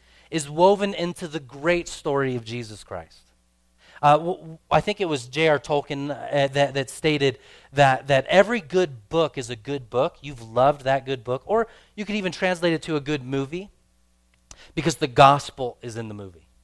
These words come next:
That the underpinning of the book or the underpinning of the, the, the movie you're watching is really good because the gospel's there. And what I mean by that is that just the principle,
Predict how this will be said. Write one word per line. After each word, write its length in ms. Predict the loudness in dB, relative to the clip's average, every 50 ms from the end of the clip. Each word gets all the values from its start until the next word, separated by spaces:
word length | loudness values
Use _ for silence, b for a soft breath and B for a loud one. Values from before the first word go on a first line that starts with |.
| _ _ _ _ _ _ _ b b b b b
That 140 | -2 -2
the 120 | 0 0 0
underpinning 600 | 0 0 0 0 -2 -2 -2 -2 -2 -2 -2 -4 b b b -4
of 160 | -2 -2 -2
the 80 | -4 -4
book 340 | 0 4 6 6 6 4
or 60 | 0 -4
the 120 | -4 -2
underpinning 440 | -2 -4 -4 -4 -4 -4 -2 -2 -2
of 100 | -2 0
the, 180 | 0 0 0 b b b b
the, 220 | -2 2 4 4 4
the 180 | 4 2 0
movie 240 | 0 0 0 -2 -2
you're 160 | -2 -2 0
watching 460 | 4 6 6 6 6 4 0 -6 -6 -6
is 160 | -6 -8 -6
really 420 | 0 2 2 2 2 0 -6 -8 -8
good 400 | -2 2 4 6 6 4 4 2 b b b b b
because 220 | -8 -6 -6 -4 -4
the 100 | -4 0
gospel's 480 | 2 4 4 4 2 0 -4 -6 -2
there. 100 | -2 0
And 80 | 2 4
what 80 | 6
I 80 | 6 6
mean 240 | 4 2 -2 0 4
by 160 | 4 6 6
that 140 | 6 4 4
is 100 | 0 -4
that 80 | -8
just 220 | -8 -8 -8 -8 -8
the 40 | -10
principle, 560 | -6 -6 -6 -6 -6 -8 -4 -2 -2 -2